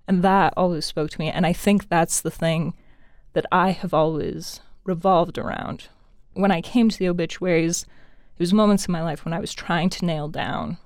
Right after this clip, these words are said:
what I had lost. I don't mean to make it sound like I experienced any kind of great tragedy or anything like that at a young age, but your grandparents pass away, you know,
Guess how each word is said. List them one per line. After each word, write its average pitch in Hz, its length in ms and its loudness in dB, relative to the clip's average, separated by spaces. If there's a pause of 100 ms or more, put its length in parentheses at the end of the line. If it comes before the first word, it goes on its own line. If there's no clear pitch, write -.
(200)
what 160 180 -2
I 117 100 0
had 113 160 -6
lost. - 640 -8 (1200)
I 190 60 4
don't 202 180 4
mean 185 140 4
to 180 40 0
make 175 220 -4
it - 80 -10
sound - 240 -4
like - 220 -6
I 180 60 -2
experienced 190 640 -6
any 151 160 -6
kind - 320 -6
of - 120 -14
great - 260 -4
tragedy 165 960 0
or 175 140 2
anything 165 320 -4
like 165 200 -2
that 180 200 2
at 151 140 -2
a - 20 -4
young 147 240 -4
age, 180 520 2 (120)
but 165 580 0 (300)
your 185 140 -4
grandparents 170 580 -4
pass - 340 -2
away, 233 300 4
you 175 180 2
know, 190 200 2